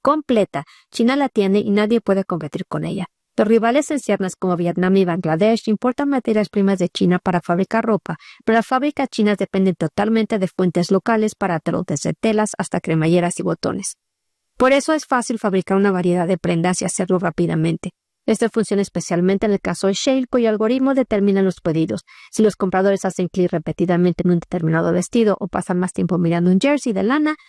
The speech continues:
la empresa sabe que debe pedir a las fábricas que produzcan más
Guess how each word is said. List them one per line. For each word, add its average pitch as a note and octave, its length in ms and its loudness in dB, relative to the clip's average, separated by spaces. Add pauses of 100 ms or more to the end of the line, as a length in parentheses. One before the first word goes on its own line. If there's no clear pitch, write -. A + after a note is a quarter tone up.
(140)
la B3+ 80 2
empresa C#4+ 380 0
sabe A3+ 400 -2 (240)
que G3+ 120 2
debe G#3 340 2
pedir F#3+ 360 2
a F3+ 60 0
las F3 120 -4
fábricas G#3 460 -2
que F3 140 -8
produzcan F#3+ 500 0
más F3+ 360 -2